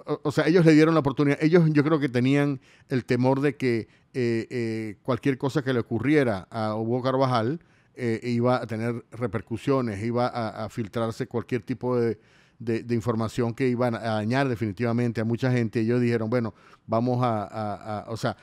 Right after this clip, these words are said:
ya no está dentro del poder, ya no conoce lo que está pasando de una manera directa, ¿no? Pero no le vamos a hacer nada porque si se despil-,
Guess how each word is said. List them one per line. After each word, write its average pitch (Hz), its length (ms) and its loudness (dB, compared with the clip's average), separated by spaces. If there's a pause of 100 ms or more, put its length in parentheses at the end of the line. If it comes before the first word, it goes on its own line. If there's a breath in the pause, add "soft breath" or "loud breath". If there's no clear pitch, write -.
(160 soft breath)
ya 123 340 0
no 151 180 4
está 151 480 2
dentro 139 480 4
del 123 140 4
poder, 127 460 2
ya 110 140 -2
no 123 140 -4
conoce 127 500 2
lo 117 120 0
que 107 60 -4
está 107 160 -6
pasando 135 420 0
de 110 160 2
una 113 140 0
manera 127 300 4
directa, 139 520 0 (320 soft breath)
¿no? 131 300 -8
Pero 117 240 0 (100)
no 127 140 -4
le 123 80 0
vamos 131 220 0
a 131 40 0
hacer 123 160 -4
nada 127 260 -2
porque 120 380 -10 (260 soft breath)
si - 240 -10
se 120 180 -2
despil-, 110 440 -6